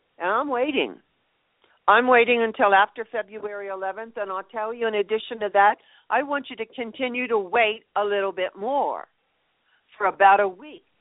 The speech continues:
So maybe around fifteen, sixteen, uh, twenty,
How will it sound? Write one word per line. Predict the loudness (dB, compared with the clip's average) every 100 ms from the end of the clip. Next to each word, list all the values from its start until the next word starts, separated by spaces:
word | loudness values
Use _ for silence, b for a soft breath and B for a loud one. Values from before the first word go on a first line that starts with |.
| _
So | -6
maybe | -4 -6 -6 -4
around | -2 -2 -6 -6
fifteen, | -8 _ -20 -20 -20 -18
sixteen, | -18 _ -10 -4 -4 -4 B B B -12
uh, | -2 4
twenty, | 6 6 2 -4